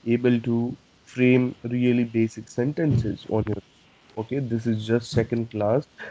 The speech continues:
but, uh, if you understand what, what we are going to learn, okay,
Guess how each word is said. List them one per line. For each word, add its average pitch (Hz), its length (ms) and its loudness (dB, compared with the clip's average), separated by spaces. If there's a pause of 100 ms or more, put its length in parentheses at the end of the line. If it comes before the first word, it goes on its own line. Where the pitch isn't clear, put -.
(360)
but, 104 180 4
uh, - 280 -6
if - 320 -6
you 110 100 4
understand 110 520 2
what, 104 120 -6 (480)
what 107 220 -4
we 107 100 -2
are 101 60 2
going 104 260 -2
to 110 100 -4
learn, 110 400 4 (420)
okay, 107 320 -4